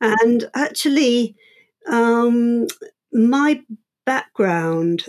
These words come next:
sort of, I, I, I was involved i-, in publishing, in publishing maths school books. Now, maths is another subject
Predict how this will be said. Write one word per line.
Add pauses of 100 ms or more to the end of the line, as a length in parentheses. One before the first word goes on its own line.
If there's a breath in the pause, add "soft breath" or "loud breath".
(120)
sort
of, (360 loud breath)
I, (120)
I,
I
was
involved (140)
i-, (120)
in
publishing,
in (600 loud breath)
publishing
maths
school
books.
Now,
maths
is
another
subject